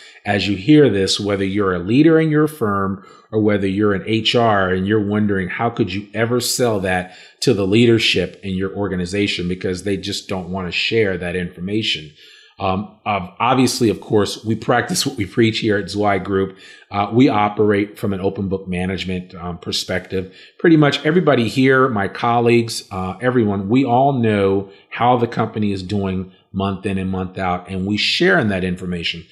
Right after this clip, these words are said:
The only information we don't share or we don't make public are salaries. Um, I, I'm aware of the salaries of everyone on my team because I'm the one that sets them and, uh, works on giving them raises and,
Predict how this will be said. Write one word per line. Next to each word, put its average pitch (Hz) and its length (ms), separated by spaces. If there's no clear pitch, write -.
The 135 320
only 233 380
information 151 720
we 123 140
don't 117 480
share 104 360
or 90 120
we 113 140
don't 104 340
make 156 240
public 95 440
are 170 120
salaries. 175 800
Um, 98 460
I, 131 260
I'm 123 260
aware 120 260
of 98 100
the 90 80
salaries 110 580
of 92 120
everyone 104 380
on 92 140
my 87 180
team 147 360
because 101 300
I'm 107 200
the 107 60
one 104 300
that - 140
sets - 360
them 117 220
and, 87 220
uh, 90 220
works 110 340
on 98 140
giving 101 260
them 98 220
raises 104 560
and, 90 200